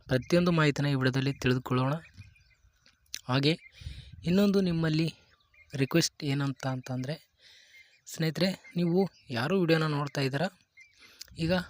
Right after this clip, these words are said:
almost ಕರ್ನಾಟಕದಲ್ಲಿ ಎಲ್ಲರೂ ಕೂಡ ಒಂದು ಅಮೌಂಟ್, ಕೆಲವು ಜನರು ಮಾತ್ರ ಪಡೆದಿಲ್ಲ, ಇನ್ನು ಈ almost ಎಲ್ರಿಗೂ ಕೂಡ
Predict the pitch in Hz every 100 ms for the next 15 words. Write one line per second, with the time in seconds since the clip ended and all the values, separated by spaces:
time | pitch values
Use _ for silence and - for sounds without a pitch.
0 | - 151 151 165 - - - - 139 143
1 | 170 180 170 170 165 175 190 143 107 139
2 | 165 170 202 - 180 175 190 - - -
3 | - - - 160 151 165 180 131 143 151
4 | - - - - - 131 143 143 147 151
5 | 147 147 147 175 - 123 135 135 175 160
6 | 160 208 - - - - - _ _ 170
7 | 160 151 170 185 - 131 147 165 175 -